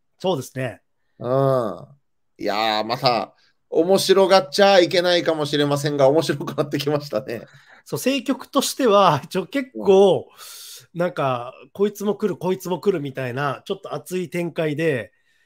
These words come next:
Speaker 2: うん。
Speaker 1: まあ、あの、ちょっとね、すごい、まあ、ほんとドキドキの知事選だなっていうことで、で、あの、
Speaker 2: はい。
Speaker 1: プチカシマさんとダースレーダーさんが昼からなんですってやってるじゃないですか。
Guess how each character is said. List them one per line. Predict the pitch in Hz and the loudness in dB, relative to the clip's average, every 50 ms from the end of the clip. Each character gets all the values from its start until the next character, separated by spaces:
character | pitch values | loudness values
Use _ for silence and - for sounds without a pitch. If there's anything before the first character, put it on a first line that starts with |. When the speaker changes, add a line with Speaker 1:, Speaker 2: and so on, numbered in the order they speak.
| _ _ _ - | _ _ _ -4
Speaker 2:
う | 175 | 0
ん。 | |
Speaker 1:
ま | 196 208 190 160 131 117 110 101 - - | 2 2 4 2 0 -2 -4 -6 -12 -16
あ、 | 120 117 | -14 -12
あ | 117 117 | -12 -12
の、 | 117 113 110 110 110 110 110 - | -12 -12 -12 -14 -14 -14 -14 -12
ち | 143 | -12
ょ | |
っ | 139 | -12
と | - 113 110 | -12 -12 -12
ね、 | 110 110 107 101 | -12 -12 -12 -14
す | - - 135 | -12 -8 -6
ご | 143 135 | -4 -4
い、 | 123 120 117 _ _ _ _ | -4 -6 -8 _ _ _ _
ま | 170 180 170 | -6 -4 -4
あ、 | 143 127 | -2 -2
ほ | 147 170 | -4 -6
ん | 139 | -8
と | 143 | -8
ド | 135 151 147 | -8 -8 -8
キ | 147 151 | -6 -6
ド | 143 135 | -8 -8
キ | - 135 131 131 127 123 123 123 131 | -6 -6 -6 -4 -4 -6 -8 -10 -12
の | 139 135 131 123 110 - _ _ _ _ _ _ | -10 -8 -8 -8 -10 -14 _ _ _ _ _ _
知 | - 160 147 | -12 -10 -10
事 | 139 | -10
選 | 135 160 143 123 | -6 -6 -6 -6
だ | 123 131 | -4 -4
な | 156 170 | -4 -4
っ | 165 _ | -6 _
て | - 127 | -10 -10
い | |
う | - | -10
こ | 127 | -10
と | - 113 110 | -12 -12 -10
で、 | 117 120 113 101 _ _ _ _ _ _ _ _ - | -8 -8 -10 -10 _ _ _ _ _ _ _ _ -2
で、 | 196 202 | 2 2
あ | 202 202 | 4 4
の、 | 208 208 202 202 196 180 | 4 4 4 4 2 0
Speaker 2:
は | |
い。 | - _ _ _ | -2 _ _ _
Speaker 1:
プ | - - | -12 -12
チ | - - | -10 -6
カ | - 262 233 | -2 -2 -2
シ | - 247 | -2 -2
マ | 214 180 | -2 -2
さ | - 151 135 | -2 -4 -6
ん | 127 | -6
と | - 117 | -8 -6
ダ | 127 143 147 | -6 -6 -6
ー | 143 | -6
ス | - | -6
レ | 143 147 139 | -6 -4 -4
ー | |
ダ | 123 | -4
ー | 110 | -6
さ | - 113 | -10 -14
ん | 104 | -16
が | 101 | -14
昼 | 95 160 156 156 135 | -12 -10 -10 -8 -6
か | - 156 | -4 -4
ら | 151 147 | -2 -2
な | 151 139 | -4 -4
ん | 127 | -6
で | 110 101 | -8 -10
す | - | -14
っ | - | -18
て | 107 | -20
や | - | -20
っ | |
て | - 107 | -18 -18
る | 107 | -18
じ | 98 95 | -18 -20
ゃ | |
な | 92 | -20
い | - | -20
で | |
す | - | -20
か。 | - - - | -20 -20 -20